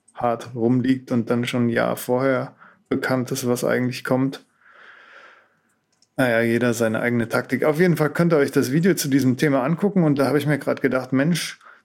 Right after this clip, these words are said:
dasselbe hat Steve Wozniak in zweitausendzwölf, genau vier Jahre nach diesem Video, sich schon mal gefragt. Und ja, habe ich auch nochmal verlinkt, weil ich mir gedacht habe, Mensch, das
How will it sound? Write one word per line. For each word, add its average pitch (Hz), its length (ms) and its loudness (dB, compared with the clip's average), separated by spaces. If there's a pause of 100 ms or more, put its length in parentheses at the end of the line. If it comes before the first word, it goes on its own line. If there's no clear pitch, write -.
dasselbe 127 520 2
hat 143 180 -2
Steve - 280 2
Wozniak 156 560 2
in 131 120 2
zweitausendzwölf, 131 1120 0 (180)
genau 143 520 2
vier 147 360 2
Jahre 139 580 2
nach 135 240 0
diesem 117 320 2
Video, 135 440 2
sich 135 220 -2
schon 147 160 0
mal 139 120 2
gefragt. 113 640 -2 (1200)
Und 113 300 0
ja, 98 220 -6 (1300)
habe 113 200 0
ich 101 240 -6
auch 117 180 0
nochmal 107 340 -4
verlinkt, 107 760 -2
weil 104 200 -2
ich 95 60 -8
mir 104 160 -6
gedacht 107 320 -4
habe, 107 120 -4
Mensch, 110 280 -2
das - 260 -10